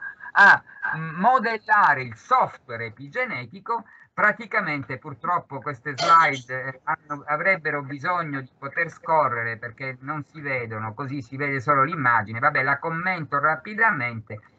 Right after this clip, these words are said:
Praticamente ogni enzima va a collo-, a collocare,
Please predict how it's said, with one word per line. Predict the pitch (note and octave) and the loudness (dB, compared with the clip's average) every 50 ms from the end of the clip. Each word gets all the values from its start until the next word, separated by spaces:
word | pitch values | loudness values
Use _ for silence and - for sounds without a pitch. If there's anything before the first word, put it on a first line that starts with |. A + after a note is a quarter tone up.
| _ _ | _ _
Praticamente | - - F#3+ G3 F#3+ G#3 G#3 - G#3+ G#3 G#3 G3 F3+ D#3+ C3+ - D3 - | 0 2 2 2 2 0 -2 0 0 0 0 -2 -4 -4 -4 -4 0 2
ogni | G#3+ A#3+ A#3 F#3+ F#3 A3+ | 2 2 2 2 -2 -8
enzima | A#3+ A3+ F#3 D3+ E3 E3+ D#3 D3 C#3 C3+ C3+ C3 C3 - - _ _ _ | -8 -10 -12 -12 -12 -10 -8 -4 0 2 2 2 0 -2 -12 _ _ _
va | - E3+ A#3 A#3+ A3+ F#3 | 2 6 8 8 8 8
a | - - | 6 2
collo-, | - F3+ F3 F3 F3+ F3 F3 D#3+ | -2 -6 -6 -4 -2 0 0 0
a | D3 E3+ F3 - | 2 0 -2 -2
collocare, | - G3+ G#3 G3 F#3 F3 F3 - G#3+ G#3 F#3 D#3 C#3 - A#2+ A2 G#2+ | -2 -4 -4 -2 -2 -4 0 2 2 4 4 4 2 2 0 -6 -12